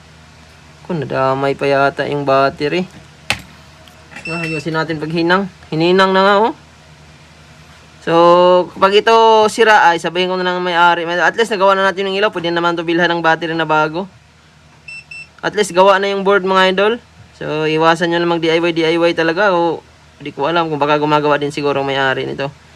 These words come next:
So, baka mamaya, alam talaga niya sira ng battery dito.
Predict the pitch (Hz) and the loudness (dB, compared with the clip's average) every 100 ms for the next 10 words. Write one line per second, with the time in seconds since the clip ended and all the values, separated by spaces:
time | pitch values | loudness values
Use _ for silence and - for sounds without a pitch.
0 | - - - - - - 131 131 131 131 | -20 -20 -20 -20 -16 -8 -4 -2 -2 -2
1 | 139 151 165 185 180 170 - - 127 - | -2 0 2 4 4 4 0 -14 -16 -18
2 | - - - - - - - - 147 160 | -20 -20 -20 -20 -20 -20 -20 -8 -2 0
3 | 160 165 165 165 160 156 139 156 156 151 | 2 2 2 0 0 0 0 0 0 0
4 | 160 151 147 147 160 | 0 -2 -2 -4 -6